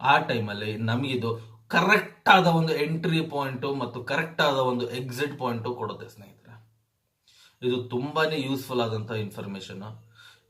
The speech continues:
ವಿ-, ಇನ್ನು ನೀವು ಈ ವಿಡಿಯೋನ ಸಬ್ಸ್ಕ್ರೈಬ್ ಮಾಡಿಲ್ಲ ಅಂತ ಹೇಳಿದ್ರೆ ಸ್ನೇಹಿತರೆ, ದಯವಿಟ್ಟು ವಿಡಿಯೋನ ಸಬ್ಸ್ಕ್ರೈಬ್ ಮಾಡಿ, ನಿಮ್ಮ ಪ್ರೀತಿ ನಮ್ ಜೊತೆಲಿ ಹಂಚ್ಕೊಂತಾ ಇರಿ,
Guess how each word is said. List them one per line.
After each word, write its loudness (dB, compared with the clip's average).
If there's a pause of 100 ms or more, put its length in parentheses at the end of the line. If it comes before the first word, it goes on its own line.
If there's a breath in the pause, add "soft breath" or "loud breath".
(100)
ವಿ-, 0
ಇನ್ನು 2
ನೀವು 4 (160)
ಈ -4
ವಿಡಿಯೋನ 4
ಸಬ್ಸ್ಕ್ರೈಬ್ 0
ಮಾಡಿಲ್ಲ 4
ಅಂತ 0
ಹೇಳಿದ್ರೆ 2
ಸ್ನೇಹಿತರೆ, -2
ದಯವಿಟ್ಟು 0
ವಿಡಿಯೋನ -2
ಸಬ್ಸ್ಕ್ರೈಬ್ -2
ಮಾಡಿ, -2 (280 loud breath)
ನಿಮ್ಮ 4
ಪ್ರೀತಿ 0
ನಮ್ -2
ಜೊತೆಲಿ -2
ಹಂಚ್ಕೊಂತಾ -4
ಇರಿ, -2